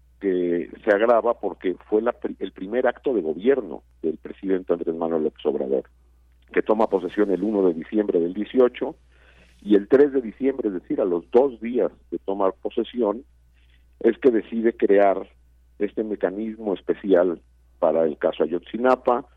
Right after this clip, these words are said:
donde se creó una comisión llamada la cobaj, esta que encabeza Alejandro Encinas, la, una comisión de la verdad para el caso Ayotzinapa, una fiscalía especial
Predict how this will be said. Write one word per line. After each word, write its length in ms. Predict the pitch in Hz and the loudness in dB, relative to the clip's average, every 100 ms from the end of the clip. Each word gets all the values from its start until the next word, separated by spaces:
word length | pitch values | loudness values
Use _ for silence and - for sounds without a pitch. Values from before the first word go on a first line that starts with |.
| _ _ _ _ | _ _ _ _
donde 220 | 95 90 | 2 2
se 140 | - 85 | -2 0
creó 240 | 98 98 | 4 4
una 240 | 107 104 | 2 -2
comisión 760 | - 80 78 - 110 123 123 101 - _ _ _ | -2 -4 -6 0 2 2 0 -10 -20 _ _ _
llamada 340 | 78 80 90 87 | -6 2 4 4
la 100 | 73 | 2
cobaj, 380 | - 78 117 - - - | 0 2 2 0 -8 -12
esta 400 | 78 - 69 - | -8 -4 -6 -8
que 160 | - 78 | -8 -6
encabeza 560 | 85 92 87 98 90 | 0 2 2 2 2
Alejandro 460 | 80 69 - 98 95 | 2 0 -4 0 0
Encinas, 520 | 85 - 127 104 73 | 0 -4 -6 -6 -4
la, 80 | 78 - | -4 -4
una 160 | 95 | -4
comisión 380 | - - - 98 | -2 -4 -2 0
de 80 | 98 | 2
la 120 | 85 | 2
verdad 420 | 78 82 104 110 - _ _ _ _ _ _ - | 2 2 2 2 -2 _ _ _ _ _ _ -2
para 160 | 82 | -2
el 60 | 78 | 0
caso 240 | 90 - | 0 2
Ayotzinapa, 920 | 90 101 98 - 127 135 127 123 127 135 _ _ _ | 0 0 -4 -4 0 2 2 -2 -2 -6 _ _ _
una 220 | 120 113 | -2 0
fiscalía 720 | 110 92 - 76 71 104 117 | -2 -8 -6 -6 -4 0 2
especial 720 | 98 - 80 95 98 110 131 | 2 -2 -6 0 2 2 0